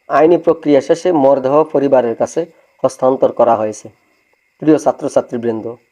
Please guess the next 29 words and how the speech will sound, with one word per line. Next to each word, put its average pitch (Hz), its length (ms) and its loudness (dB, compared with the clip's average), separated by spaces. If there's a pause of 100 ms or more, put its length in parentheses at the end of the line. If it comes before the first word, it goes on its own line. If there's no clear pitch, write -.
(260)
তোমাদের 147 380 4
প্রতি 160 160 -2 (180)
আবারও 151 320 4 (240)
আকুল 170 260 4 (100)
আবেদন, 113 340 -4 (1200)
কখনো 185 300 2 (100)
তোমরা 156 220 4 (120)
এই 135 140 4
ভুল 143 180 2 (140)
করো 120 240 2
না। 101 60 -4 (1120)
তোমাদের 139 320 4 (120)
মা 131 80 6 (100)
বাবা 139 200 4 (180)
জাতি 143 260 2 (100)
তোমাদের 131 380 0
উপর 139 160 -4 (200)
অনেক 147 180 4 (140)
আশা। 107 200 -8 (580)
তোমাদের 139 320 2 (100)
মা 127 80 6 (100)
বাবা 143 160 2 (100)
তোমাদেরকে 127 400 -2 (100)
অনেক 151 140 2 (100)
কষ্ট - 200 -4 (100)
করে 139 200 -2
লেখাপড়া 123 380 -2 (100)
শিখাচ্ছে। 120 420 -12 (760)
তোমাদের 147 320 2